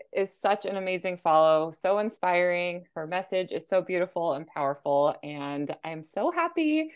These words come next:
you came on the show today. Thank you so, so much. And until next time, you've got this, mamas.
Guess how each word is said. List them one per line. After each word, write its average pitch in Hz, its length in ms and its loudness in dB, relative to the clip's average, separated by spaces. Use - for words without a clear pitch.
you 226 80 -6
came 233 220 -2
on 226 120 0
the 220 80 -2
show 208 220 -2
today. 196 540 2
Thank 214 240 -6
you 202 200 0
so, 190 360 0
so 208 240 -4
much. 262 480 -8
And 175 220 -8
until 170 380 -10
next 175 260 -8
time, 254 260 -2
you've 175 360 -8
got 339 240 0
this, 415 200 -4
mamas. 240 540 -4